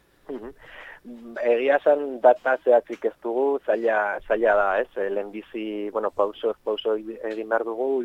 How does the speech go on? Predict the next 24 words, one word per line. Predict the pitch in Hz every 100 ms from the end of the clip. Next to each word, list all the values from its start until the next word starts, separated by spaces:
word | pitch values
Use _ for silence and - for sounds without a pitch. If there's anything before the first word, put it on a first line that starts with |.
| 113
bide | 117 117 117
hau, | 131 135 - - - _
lehenbizi, | 104 107 107 - 113 110 110 107 104 101 90
eh, | 98 95 95
bueno, | 104 98 -
ba, | 101 95 92 90
baliabide | 95 95 101 101 101 101 95 95
ekonomikoak, | - 101 98 101 - 101 98 101 -
eh, | 95 95 92 92
eskuratu | 95 - 98 101 101
behar | 98
ditugu, | 101 117 113 139 104
gero | 95 98 98 98 104 101
lanak | 101 107 101 101
egin | 101 107
beharko | 104 - 104
ditugu, | 104 - 104 107 107 104 - _ _ -
eh, | 110 104 104
aretoan, | 107 104 - 123 147 123
eh, | 98 95
momentu | 95 101 98 98
honetan, | 98 98 107
eh, | 98 90 90 90 90
bueno, | 95 95 113